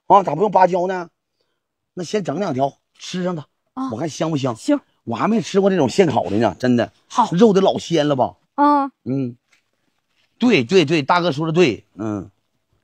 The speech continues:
Speaker 1: 哎，他真单身呐？
Speaker 2: 单身啊。
Speaker 1: 啊？
Speaker 2: 单身。
Speaker 1: 是吗？
Speaker 2: 嗯。
Speaker 1: 那我一会儿能问他几句话不？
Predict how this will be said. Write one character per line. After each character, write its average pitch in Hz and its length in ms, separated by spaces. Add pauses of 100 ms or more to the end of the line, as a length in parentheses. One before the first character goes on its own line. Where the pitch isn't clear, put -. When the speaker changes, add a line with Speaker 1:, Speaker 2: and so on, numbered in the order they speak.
(920)
Speaker 1:
哎， - 120
他 123 120
真 160 200
单 117 180
身 87 160
呐？ 78 160 (800)
Speaker 2:
单 247 220
身 226 160
啊。 220 120
Speaker 1:
啊？ 131 240 (180)
Speaker 2:
单 240 180
身。 226 220 (200)
Speaker 1:
是 - 160
吗？ 117 240 (180)
Speaker 2:
嗯。 254 300 (220)
Speaker 1:
那 135 100
我 104 140
一 127 80
会 98 80
儿 - 20
能 101 120
问 131 120
他 123 60
几 95 140
句 101 80
话 110 240
不？ 87 240